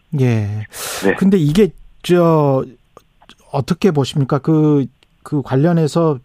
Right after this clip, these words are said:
Speaker 1: 부총리를 두 번이나 하셨고 교육부 장관을 지금 하고 계시기 때문에
Speaker 2: 네, 네, 네, 네.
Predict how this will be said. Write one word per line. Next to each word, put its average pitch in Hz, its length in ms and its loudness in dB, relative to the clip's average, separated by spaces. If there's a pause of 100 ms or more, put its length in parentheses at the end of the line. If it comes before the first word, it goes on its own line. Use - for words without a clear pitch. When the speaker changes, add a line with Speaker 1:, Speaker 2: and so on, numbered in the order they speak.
Speaker 1:
부총리를 170 540 0
두 143 160 -8
번이나 165 320 0
하셨고 143 400 -6
교육부 165 320 -2
장관을 147 580 0 (380)
지금 151 180 -2
하고 190 220 -2
계시기 139 320 -4
때문에 135 520 -2
Speaker 2:
네, 113 220 0
네, 98 220 2
네, 87 220 -4
네. 80 240 -10